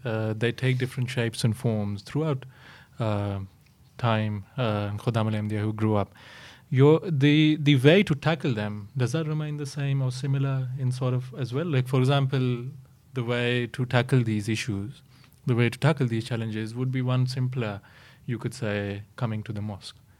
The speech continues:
coming to these sort of initiatives, coming to ijtimas.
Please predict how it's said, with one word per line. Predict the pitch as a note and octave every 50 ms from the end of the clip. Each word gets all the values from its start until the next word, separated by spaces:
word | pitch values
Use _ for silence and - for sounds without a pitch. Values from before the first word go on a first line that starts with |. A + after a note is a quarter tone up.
| _ - - _ _ _ _ -
coming | - A#2+ A2 A2 G#2+ G#2+ G2
to | - A#2 G#2+ G#2 G#2 G2+ G#2 G2+
these | G#2 A2+ A#2 G#2
sort | - A#2+ A2
of | G#2+ G2
initiatives, | A2 G#2+ G#2 - - - A2 G#2 G2 G2 -
coming | - - A2 G#2+ G#2 G2+
to | - A2
ijtimas. | G2+ F#2 - - A2+ G#2 G2 F#2+ G#2 -